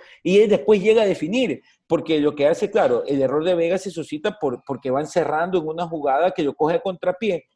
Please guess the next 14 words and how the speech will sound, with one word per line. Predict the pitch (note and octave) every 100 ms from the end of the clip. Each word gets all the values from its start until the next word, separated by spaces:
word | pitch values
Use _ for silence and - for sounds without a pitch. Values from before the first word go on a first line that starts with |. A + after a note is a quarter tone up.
| _ _
y | D#3
no | E3
es | E3+
que | - F3
no | F3+
la | E3
bota, | F3 A3 -
sino | B2+ C3 C#3+
que | F3 - _
trata | D#3 D3+ -
de | C#3+
ladearse. | C#3 G#3 E3 -
Igualmente | C3+ E3+ F#3+ F#3 A#3+
acá, | A#3 F#3+